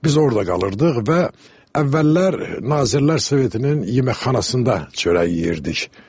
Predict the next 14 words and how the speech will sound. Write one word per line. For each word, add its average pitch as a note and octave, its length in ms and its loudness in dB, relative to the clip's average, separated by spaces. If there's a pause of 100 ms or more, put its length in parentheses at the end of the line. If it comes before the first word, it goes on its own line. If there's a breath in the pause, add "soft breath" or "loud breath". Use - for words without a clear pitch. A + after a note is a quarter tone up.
(180 loud breath)
O F2+ 100 2 (120)
Balakan A2+ 460 0
bağının G#2 420 0 (280)
üzbəüz G#2+ 720 -2
bir, F#2+ 200 0
e, D#2+ 120 -8 (460)
stalovo A#2 580 0
vardı, F2 320 -4
Nazirlər G#2+ 520 -2
Kabinetinin. F2+ 840 -6 (420 loud breath)
Sonradan D#3 480 2
isə D#3 520 -2
biz C3+ 180 -4 (200)
Aznito, A#2 600 0